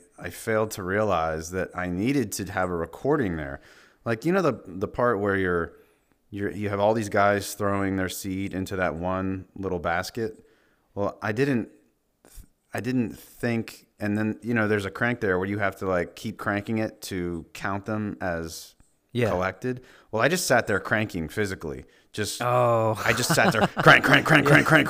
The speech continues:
Speaker 1: crank, crank. And it's in, I
Speaker 2: Oh
Speaker 1: made a
Speaker 2: my God.
Speaker 1: video that, you know, I'll eventually upload
Speaker 2: Yeah.
Speaker 1: where I'm just like, "Fuck all this cranking. Why the fuck do I have to do this? These fucking developers are,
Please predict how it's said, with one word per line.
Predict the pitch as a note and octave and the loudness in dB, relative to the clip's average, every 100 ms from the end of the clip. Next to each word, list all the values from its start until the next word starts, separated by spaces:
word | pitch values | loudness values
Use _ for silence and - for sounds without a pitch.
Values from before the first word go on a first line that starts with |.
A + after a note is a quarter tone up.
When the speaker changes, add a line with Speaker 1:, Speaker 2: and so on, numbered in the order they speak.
| D3+ B2+ | 4 6
Speaker 1:
crank, | D3 - | 4 4
crank. | B2+ G#2 | 4 2
And | G2 | 0
it's | G2 | 0
in, | D3 C#3 - | 2 0 0
I | B2 | 4
Speaker 2:
Oh | B2+ | 6
Speaker 1:
made | E3 | 6
a | |
Speaker 2:
my | |
God. | A2 | 6
Speaker 1:
video | A#2+ C#3+ G2+ F2+ | 6 6 4 4
that, | F2+ F2 - - | 2 0 -4 -6
you | F#2 | -2
know, | |
I'll | E2+ D#2+ E2 | -2 -2 -4
eventually | F#2+ - F2 E2+ | -6 -6 -8 -6
upload | - G#2 F2 E2 D#2+ | -6 -6 -4 -4 -2
Speaker 2:
Yeah. | B2 G#2 G2+ | -2 0 -2
Speaker 1:
where | G2+ G#2+ | 0 0
I'm | A#2 | 2
just | A#2+ | 0
like, | - | -4
"Fuck | - F#3+ - | 8 8 12
all | F3+ | 10
this | C3 - | 10 8
cranking. | - D#3 C3 G#2 | 6 6 6 4
Why | A#2 G#3 | 6 6
the | |
fuck | - - A#3 - | 6 6 6 8
do | G#3+ | 10
I | G#3+ | 12
have | G#3+ | 10
to | G#3+ | 10
do | A#3+ | 10
this? | G3+ A#2+ - - | 12 10 4 0
These | - F#3+ | 2 2
fucking | - A#3+ G#3+ | 8 8 8
developers | F#3 G3+ G#3 E3 C3 | 10 12 12 10 6
are, | B2 | 4